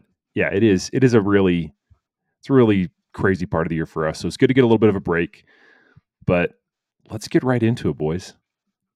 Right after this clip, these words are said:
There's a lot going on. Some stuff we know, some stuff we don't. Why don't we kick it off with something that I think that everybody's gonna be talking about?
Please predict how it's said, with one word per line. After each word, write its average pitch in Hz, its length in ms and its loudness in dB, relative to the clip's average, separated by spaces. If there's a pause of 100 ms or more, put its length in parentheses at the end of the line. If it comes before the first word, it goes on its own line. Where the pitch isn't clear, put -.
(120)
There's 101 200 -2
a 135 40 0
lot 120 280 4
going 120 180 2
on. 107 380 0 (760)
Some 98 260 -6
stuff 113 340 0
we 120 140 2
know, 107 380 2 (640)
some 87 240 -8
stuff - 260 -8
we 110 80 -4
don't. 85 320 -4 (1400)
Why 131 80 2
don't 214 60 4
we 339 80 4
kick - 240 0
it 160 80 8
off 135 320 6 (1300)
with 131 120 2
something 120 640 2
that 104 220 2
I 104 220 0
think 107 260 -4
that 98 120 -8
everybody's 90 500 -6
gonna 85 140 -8
be 78 80 -10
talking - 340 -10
about? - 180 -18